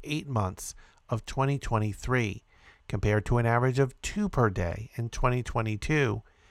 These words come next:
and one per day the year before.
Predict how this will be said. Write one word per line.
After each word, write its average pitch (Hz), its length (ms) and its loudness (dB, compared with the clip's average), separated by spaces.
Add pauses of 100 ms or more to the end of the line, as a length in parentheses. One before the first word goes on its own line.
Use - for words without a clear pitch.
(280)
and 135 240 2
one 147 360 4
per 160 180 2
day 98 440 0 (280)
the 123 100 -2
year 107 180 2
before. 107 640 2